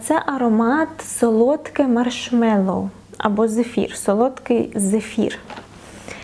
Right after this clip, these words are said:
Теж такий кондитерський. М,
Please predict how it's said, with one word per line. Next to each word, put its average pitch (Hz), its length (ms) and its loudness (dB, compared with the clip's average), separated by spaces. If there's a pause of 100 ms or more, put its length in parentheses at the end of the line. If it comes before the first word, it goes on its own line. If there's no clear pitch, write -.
(160)
Теж 208 220 0
такий 208 260 -2
кондитерський. 208 920 0 (960)
М, 226 300 2